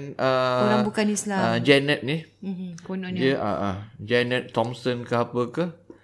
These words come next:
Speaker 1: Janet Andrews ke? Kan? Ah, <laughs> tahu pula ya, Cik.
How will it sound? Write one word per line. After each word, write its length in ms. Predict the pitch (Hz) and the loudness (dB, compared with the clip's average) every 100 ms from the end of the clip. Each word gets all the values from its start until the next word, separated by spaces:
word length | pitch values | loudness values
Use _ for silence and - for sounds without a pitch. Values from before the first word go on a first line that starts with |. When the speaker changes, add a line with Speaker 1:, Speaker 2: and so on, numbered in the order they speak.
| - - _ _ - | -20 -20 _ _ -10
Speaker 1:
Janet 400 | 113 110 117 - | -4 -2 -2 -4
Andrews 460 | 113 113 120 120 | -6 -4 -6 -6
ke? 240 | - 143 180 156 - _ _ - _ _ _ _ _ | -4 -2 -2 -4 -18 _ _ -20 _ _ _ _ _
Kan? 380 | - 123 101 98 - _ _ | -8 -6 -4 -8 -16 _ _
Ah, 400 | - 95 90 87 104 _ _ _ | -10 -8 -8 -10 -14 _ _ _
<laughs> 540 | _ _ _ _ - - | _ _ _ _ -14 -4
tahu 180 | 113 98 | -2 0
pula 240 | 110 95 | 0 0
ya, 160 | 98 95 | 0 -2
Cik. 320 | - 113 | -6 -8